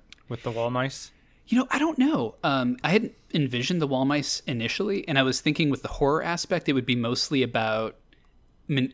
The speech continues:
Speaker 2: outmaneuvering and evading them. Uh, but, I mean, like, what, you know, a mouse, you know, mouse guard is an interesting example. Like, picking up a toothpick or, like, a cocktail sword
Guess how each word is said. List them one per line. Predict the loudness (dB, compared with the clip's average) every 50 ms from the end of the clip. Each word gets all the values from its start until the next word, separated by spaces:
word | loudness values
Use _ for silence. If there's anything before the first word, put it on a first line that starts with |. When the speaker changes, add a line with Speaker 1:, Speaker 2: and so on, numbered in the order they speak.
| 2
Speaker 2:
outmaneuvering | 2 2 4 2 2 0 0 -2 -2 -2 0 0 0
and | -2 -2
evading | -4 -2 -2 -2 0 0 0 -2 -2 -2
them. | -2 0 0 -2 -2 -4 _ _ _ _ -20 _ -20 -20 _ _ -8
Uh, | -4 -4 -2 -2 -2 -4 -2 2
but, | 4 4 6
I | 6
mean, | 4 4 4
like, | 2 0 2 2
what, | 0 0 0 -2 -20 -20 -20 -20 _ -2
you | 2 2
know, | 2 4 2 -2 -4 -6 -6 -2
a | 0 0
mouse, | 2 2 0 -2 -2 -4 -4
you | -4
know, | -4 -2
mouse | -2 -4 -4 -4
guard | -4 -4 -4 -4
is | -4 -8
an | -8 -10
interesting | -10 -10 -12 -14 -14 -12 -12
example. | -12 -10 -10 -10 -10 -8 -8 -8 -6
Like, | -6 -8 -8 -8 -12 -14 -4
picking | -4 -2 0 2 0
up | 0 0
a | -2
toothpick | -8 -4 -6 -6 -6 -2 0 0 0 0 -2
or, | -6 -4
like, | -4 -4 -4 -4
a |
cocktail | -6 -2 -4 -4 -4 -4 -2 -2 0 0 -2 -4 -6 -10 _ _ _ _
sword | -8 -2 0 0 0 0 -2 -4 -6